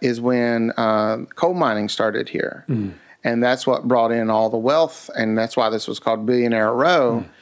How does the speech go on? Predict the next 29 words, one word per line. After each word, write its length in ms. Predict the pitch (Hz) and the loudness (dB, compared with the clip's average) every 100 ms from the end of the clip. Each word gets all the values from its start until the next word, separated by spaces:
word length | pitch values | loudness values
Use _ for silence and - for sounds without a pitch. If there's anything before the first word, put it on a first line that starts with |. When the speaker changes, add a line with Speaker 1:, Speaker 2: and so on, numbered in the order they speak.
| - _ - | -20 _ -2
Speaker 1:
is 120 | 123 | 0
at 140 | 127 | 0
the 100 | - | -2
end 160 | - 127 | -2 0
of 140 | 117 | 0
his 240 | - 180 170 | 0 -2 2
life, 300 | 117 110 110 | 2 2 0
he 160 | 143 | 0
was 180 | 156 135 | 2 2
in 100 | 123 | 0
an, 200 | 120 113 120 | 0 0 -2
he 160 | 127 147 | 0 2
was 180 | 147 - | 2 0
selling 380 | - 131 123 | 0 2 2
off 240 | 120 113 - | 0 -2 -2
pieces 340 | 135 127 123 | -2 0 0
of 160 | 113 113 | -2 0
land 520 | 123 139 131 120 113 - - - - | 0 2 2 0 -2 -6 -20 -20 -6
and 180 | 131 123 | -2 0
land 300 | 123 120 110 | 0 0 2
rights 560 | 131 156 127 - - - _ _ - | 2 2 0 -4 -10 -12 _ _ -2
to 320 | 127 123 120 | 2 2 2
the 80 | 117 | 0
coal 240 | 135 123 | 0 0
companies 640 | - 135 135 123 117 113 123 | 0 -2 0 0 0 0 -2
Speaker 2:
Hmm. 80 | |
Speaker 1:
and 340 | 123 117 117 113 | 0 0 0 0
the 60 | |
railroad. 500 | 113 156 208 117 82 | 2 2 2 2 -2